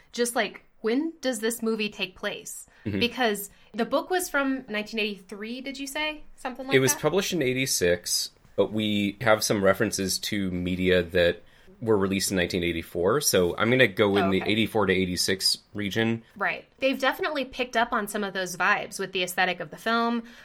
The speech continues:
Speaker 1: with the music, even though the music, I mean, it does have some older songs, but I think it's less literal,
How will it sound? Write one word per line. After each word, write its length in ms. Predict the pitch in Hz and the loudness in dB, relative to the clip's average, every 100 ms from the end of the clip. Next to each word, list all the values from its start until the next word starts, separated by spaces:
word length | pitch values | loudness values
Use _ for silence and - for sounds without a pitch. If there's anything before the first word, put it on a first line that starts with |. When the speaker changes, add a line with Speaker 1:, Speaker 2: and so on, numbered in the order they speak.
| - | -10
Speaker 1:
with 140 | 202 | -6
the 80 | 202 | -4
music, 500 | 180 185 220 240 302 | -4 -2 -2 0 -2
even 220 | 285 294 359 | 0 -2 0
though 100 | 349 | 0
the 80 | 294 | 0
music, 340 | 254 277 302 | -2 -2 -4
I 40 | 220 | -2
mean, 120 | 226 | -2
it 100 | 214 | 0
does 200 | 247 262 | 0 0
have 380 | - 196 202 - | 0 2 2 0
some 220 | 202 190 | -8 -6
older 320 | 196 190 180 | -6 -4 -6
songs, 680 | - - 330 349 165 180 - | -6 -2 0 0 -2 -6 -4
but 120 | 220 | -2
I 80 | 226 | -2
think 200 | 311 339 | -2 -4
it's 200 | 339 - | -4 -6
less 460 | 214 220 220 - - - - - | -2 0 0 -6 -8 -18 -20 -10
literal, 600 | 196 208 247 302 339 | -4 -2 0 -2 -4